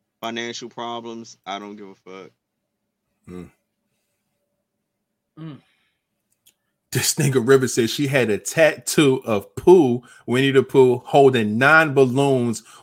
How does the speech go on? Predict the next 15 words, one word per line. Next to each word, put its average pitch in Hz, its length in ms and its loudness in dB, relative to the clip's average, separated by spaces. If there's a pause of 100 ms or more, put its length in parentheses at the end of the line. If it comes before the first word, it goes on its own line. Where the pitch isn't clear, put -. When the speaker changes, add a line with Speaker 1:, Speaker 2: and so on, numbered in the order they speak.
Speaker 2:
with 107 180 -2
names 135 600 0
on 117 300 -4
<laughs> - 40 -20
all 175 320 4 (100)
of 135 200 0
them, 139 160 2 (420)
and 147 100 2
he 175 280 4
asked - 400 0 (480)
her 139 180 6
about 131 400 6
it. 117 240 -4
Look, 262 320 2
man, 160 400 0